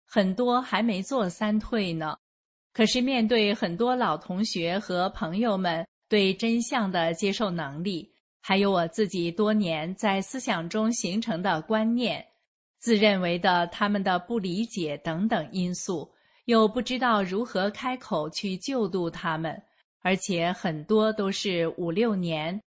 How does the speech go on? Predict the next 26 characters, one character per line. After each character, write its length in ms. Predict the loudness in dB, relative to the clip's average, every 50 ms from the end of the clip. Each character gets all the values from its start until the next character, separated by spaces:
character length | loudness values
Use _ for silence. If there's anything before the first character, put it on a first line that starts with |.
| _ -12
十 320 | -10 -6 -4 -2 -2 -2
几 200 | 0 0 0 0
年 400 | 0 0 -2 -2 -2 -2 -4 -4
甚 240 | -2 0 0 0 2
至 160 | 2 0 -2
二 260 | 0 0 0 2 2
十 180 | 0 0 -2 -2
年 260 | -2 -2 -2 -2 -2
没 200 | -2 -2 -4 -4
联 260 | -4 -4 -4 -4 -4
系 240 | -6 -6 -4 -4 -4
过 320 | -4 -2 -2 0 0 0
了。 280 | -2 -4 -8 -12 -14 -18 _ _ _ _ _ _ _ _ _ _ _ _ _ 0
当 200 | 2 2 2 2
时 400 | -2 -2 -4 -4 -4 -4 -6 -8 _ _ _ 0
我 140 | 0 2
真 260 | 2 2 2 2 2 0
是 340 | -2 0 0 0 0 0
心 340 | -2 -2 0 0 2 2 2
急 260 | 0 -2 -2 -2 -2
如 280 | -2 -2 -2 -4 -4 -4
焚， 460 | -6 -6 -4 -4 -2 -2 -4 -6 -10 -12 _ _ _
寝 280 | -4 0 2 2 2
食 360 | 0 -2 -2 -2 -2 0 0 0
难 280 | 0 -2 -2 -4 -4 -4
安， 420 | -4 -2 -2 -2 -2 -4 -8 -10